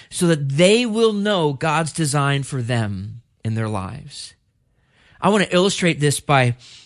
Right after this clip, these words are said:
King David, who actually wrote Psalm one thirty-nine. I want to give you a bit of an illustration from David's life. David would eventually become the king of God's people.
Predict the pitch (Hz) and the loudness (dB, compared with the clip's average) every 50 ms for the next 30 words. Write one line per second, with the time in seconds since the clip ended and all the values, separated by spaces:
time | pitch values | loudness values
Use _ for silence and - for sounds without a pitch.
0 | _ _ _ - 196 196 196 160 147 135 113 95 107 110 131 160 165 165 160 160 | _ _ _ 2 2 2 4 2 2 2 2 2 0 0 2 2 4 4 4 2
1 | 165 - - 185 165 143 - - - 127 - 165 190 202 214 202 - - 180 151 | 0 0 0 0 0 0 -2 -8 -14 -6 0 2 2 2 2 0 -2 -2 0 0
2 | 143 135 135 135 131 127 131 123 - 139 131 123 123 117 117 110 107 107 - - | 0 0 0 0 0 -2 -2 -4 -4 -4 -2 -2 -2 0 0 0 -2 -2 -2 0
3 | 165 190 202 180 156 131 - - - - - - _ _ - 190 214 185 190 185 | 0 2 2 0 0 -2 -4 -8 -16 -20 -20 -20 _ _ 2 2 2 4 4 2
4 | 170 151 131 143 175 180 165 151 143 143 - 151 165 170 156 - - - 160 160 | 2 2 2 2 2 2 2 0 -2 -2 -2 -2 0 0 -2 -2 -2 0 0 0
5 | - - - 143 123 120 - 135 131 123 120 147 147 147 143 127 117 - 127 127 | 0 0 -2 -4 -4 -4 -4 -4 -4 -2 0 2 2 2 0 -2 -4 -4 -2 -2
6 | 123 107 98 98 - - - _ _ _ _ _ _ _ _ _ _ _ _ _ | -2 -2 -4 -6 -10 -16 -20 _ _ _ _ _ _ _ _ _ _ _ _ _
7 | _ _ _ _ - 104 104 170 170 170 151 156 131 117 - - - - - - | _ _ _ _ -12 0 2 4 4 4 4 2 0 -2 -8 -14 -18 -20 -20 -20
8 | - _ _ _ _ _ - 156 165 160 147 135 - - 143 160 180 180 - 180 | -20 _ _ _ _ _ 0 2 2 2 2 0 -2 0 2 4 4 4 2 2
9 | 165 151 147 - - 156 147 143 139 127 123 - - - 180 180 160 143 123 107 | 2 2 2 2 2 0 2 2 0 -2 -4 -4 -2 0 0 2 2 0 -2 -2
10 | - 147 135 127 113 - - - - - 170 160 - - 120 104 101 98 | -2 0 0 0 -2 -4 -8 -6 -4 -2 -2 -2 -2 -6 -8 -8 -8 -10